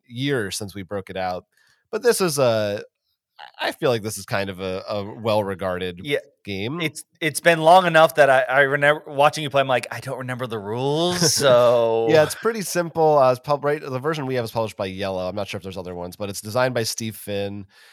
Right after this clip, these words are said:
Speaker 1: And, uh, you're, you're monks designing, like, you're, or sorry, you're researching and trying to get holy books, but that doesn't really matter. Uh, essentially, there's two phases to the game. The first phase is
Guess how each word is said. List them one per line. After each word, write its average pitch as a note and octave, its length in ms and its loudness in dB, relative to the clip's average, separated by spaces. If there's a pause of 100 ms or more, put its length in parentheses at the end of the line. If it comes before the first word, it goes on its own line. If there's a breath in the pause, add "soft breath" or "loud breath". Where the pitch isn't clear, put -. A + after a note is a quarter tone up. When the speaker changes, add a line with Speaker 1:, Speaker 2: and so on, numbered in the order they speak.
(260 soft breath)
Speaker 1:
And, G2+ 460 -4
uh, F#2+ 680 -2
you're, A#2+ 460 -4
you're D#3+ 220 -2
monks C3 540 0
designing, G#2 760 -4 (680)
like, G2+ 280 -6
you're, A#2 240 -4
or C3+ 180 -2
sorry, A#2+ 200 2
you're A#2+ 140 -2
researching B2 600 -4
and A2 80 -10
trying A2 200 -4
to G#2 60 -8
get G2 360 -6
holy G#2+ 320 -6
books, G2 340 -8
but D3 120 -2
that D3+ 100 4
doesn't C#3 180 -2
really A2+ 160 -2
matter. G2 360 -4 (360 loud breath)
Uh, A#2+ 140 0
essentially, G3 260 2
there's D#3 180 -2
two D#3 280 -4
phases C3+ 400 -6
to B2 100 -12
the A2 100 -12
game. A#2+ 300 -6
The A2 80 -8
first A#2 360 -10
phase A#2+ 340 -6
is G#2+ 400 -8